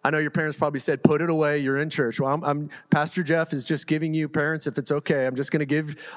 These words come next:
all the kids permission. Everybody can take out their phones, and, and we're gonna do a text poll. And so I want you first to be able to get into the text poll. You have to text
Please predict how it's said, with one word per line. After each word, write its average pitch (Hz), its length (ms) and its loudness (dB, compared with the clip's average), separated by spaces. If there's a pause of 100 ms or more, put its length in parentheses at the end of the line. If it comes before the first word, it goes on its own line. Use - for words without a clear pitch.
all 139 160 4
the 151 60 0
kids 160 200 0
permission. 139 460 0
Everybody 156 260 0
can 151 140 -2
take 160 180 2
out 175 140 4
their 190 100 4
phones, 143 420 0 (440)
and, 156 120 4
and 170 200 2
we're 185 80 4
gonna 214 180 2
do 190 160 4
a 160 60 2
text - 580 -2
poll. 151 580 2 (460)
And 160 140 2
so 196 100 4
I 185 60 4
want 208 180 2
you 190 280 0
first 220 400 4
to 202 80 6
be 190 140 2
able 190 200 2
to 175 160 -2
get 185 240 0
into 208 400 0
the 160 80 0
text 165 340 -2
poll. 156 220 2
You 147 140 -2
have 185 240 0
to 165 100 0
text - 500 -2